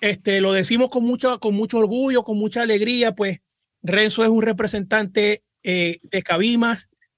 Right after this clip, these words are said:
del Zulia, y como, y como dijimos en, en un episodio anterior, ya esto se está escapando de nuestras manos, porque ya no, no es solamente representando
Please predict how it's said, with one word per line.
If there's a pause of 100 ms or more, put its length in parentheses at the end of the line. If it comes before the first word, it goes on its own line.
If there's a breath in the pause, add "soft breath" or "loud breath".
del
Zulia,
y
como,
y
como
dijimos
en,
en
un
episodio
anterior, (1120 loud breath)
ya
esto
se
está
escapando
de
nuestras
manos,
porque
ya
no,
no
es
solamente
representando